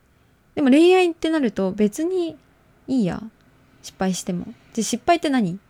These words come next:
みたいな。なんか、「まあ、いい人がいたら付き合えばいいし、まあ、そうじゃなければ付き合わなければいいし、どっちでもよくない？」みたいなテンションになれることもある。から、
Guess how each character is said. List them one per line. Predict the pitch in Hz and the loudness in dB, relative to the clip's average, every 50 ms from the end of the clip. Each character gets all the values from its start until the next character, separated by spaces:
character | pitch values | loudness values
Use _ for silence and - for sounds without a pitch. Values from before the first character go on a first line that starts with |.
| _ - | _ -12
み | 175 | -12
た | - - | -10 -10
い | - | -12
な。 | - - - _ _ _ _ _ _ _ _ _ _ _ _ _ _ _ _ _ _ _ _ _ | -12 -14 -14 _ _ _ _ _ _ _ _ _ _ _ _ _ _ _ _ _ _ _ _ _
な | - 196 | -10 -10
ん | 190 | -8
か、 | - - - _ _ _ _ _ _ _ _ _ _ _ _ _ _ _ _ _ _ _ _ _ _ | -10 -12 -20 _ _ _ _ _ _ _ _ _ _ _ _ _ _ _ _ _ _ _ _ _ _
「ま | - 262 269 247 196 - - | -2 0 0 0 0 -2 -6
あ、 | - | -6
い | - 226 254 | -2 -2 -2
い | |
人 | 254 254 - - | -2 -2 -8 -10
が | 190 180 | -8 -8
い | 180 | -8
た | - 254 | -6 -6
ら | 262 247 - - - _ | -4 -4 -6 -6 -10 _
付 | - - | -20 -12
き | - 202 | -8 -6
合 | 202 | -6
え | 202 | -6
ば | 180 180 | -6 -6
い | 180 185 | -6 -6
い | 202 208 | -8 -8
し、 | - - - 104 - _ _ _ _ _ _ _ _ _ _ _ _ _ _ _ _ _ _ - | -10 -12 -12 -12 -12 _ _ _ _ _ _ _ _ _ _ _ _ _ _ _ _ _ _ -8
ま | 220 | -8
あ、 | |
そ | 208 - 226 | -2 0 0
う | 202 | 0
じ | 180 | 0
ゃ | 190 180 | 0 -4
な | 185 196 | -4 -2
け | - 302 | 0 2
れ | 311 311 | 2 2
ば | 262 208 180 - _ _ _ _ _ _ _ _ _ | 2 0 -2 -4 _ _ _ _ _ _ _ _ _
付 | - - - | -20 -8 -8
き | |
合 | 196 190 | -6 -6
わ | |
な | 180 180 | -6 -8
け | 175 - 190 | -8 -8 -10
れ | 185 | -10
ば | 180 180 | -8 -8
い | 180 185 202 | -6 -6 -6
い | |
し、 | 226 - - 226 180 - - _ _ _ _ _ _ - | -6 -6 -6 -6 -6 -6 -10 _ _ _ _ _ _ -8
ど | - 185 | -6 -6
っ | |
ち | 180 - - | -6 -4 -4
で | 202 | 0
も | 202 214 | 0 0
よ | 226 233 | 0 0
く | 254 | 0
な | 262 269 269 269 | 0 0 0 -2
い？」 | 277 285 _ _ _ _ _ - | -4 -6 _ _ _ _ _ 0
み | 220 208 | 0 2
た | 214 196 | 2 -2
い | 185 175 | -2 -4
な | 175 185 | -8 -4
テ | 175 - 226 | 0 2 2
ン | 220 226 | 2 2
シ | 214 - 202 | 0 -2 -4
ョ | |
ン | 185 | -2
に | 214 262 | 0 0
な | 254 208 202 | 2 2 2
れ | 196 185 | 2 0
る | 175 | 0
こ | - 208 | -4 -4
と | 208 226 | -4 -4
も | 185 175 - | -4 -4 -6
あ | |
る。 | - - - _ _ - - - - - - - - - - _ _ _ _ | -10 -10 -12 _ _ -20 -20 -20 -20 -20 -20 -20 -20 -20 -20 _ _ _ _
か | - 196 185 | -4 -2 2
ら、 | 196 214 247 226 196 135 - - | 4 6 6 6 6 4 0 -2